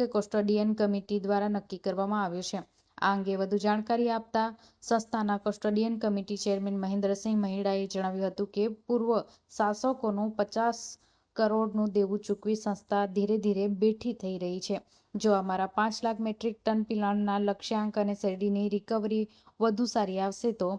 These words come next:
આગામી વર્ષમાં વધુ સારો ભાવ આપવા કટિબદ્ધ છે. સંસ્થા દેવા મુક્ત બની પગભર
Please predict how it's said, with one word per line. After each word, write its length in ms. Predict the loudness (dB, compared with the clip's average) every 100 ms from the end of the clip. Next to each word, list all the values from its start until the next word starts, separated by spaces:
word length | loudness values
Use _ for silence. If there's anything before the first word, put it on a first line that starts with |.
| -8 _ -4
આગામી 420 | 0 4 6 6
વર્ષમાં 520 | 4 0 -2 -2 0
વધુ 200 | 0 -2
સારો 300 | -2 0 0 0
ભાવ 280 | -4 -2 0
આપવા 400 | 0 -2 -2 -4 -4 -14 _ -2
કટિબદ્ધ 600 | -2 -2 0 0 2 -2
છે. 200 | -2 -10 -12 _ _ -20
સંસ્થા 580 | -8 -2 -2 -2 -2 2
દેવા 300 | 2 2 2
મુક્ત 340 | 2 0 -2 0
બની 320 | 2 2 0 -4 -18 _
પગભર 460 | 0 2 0 2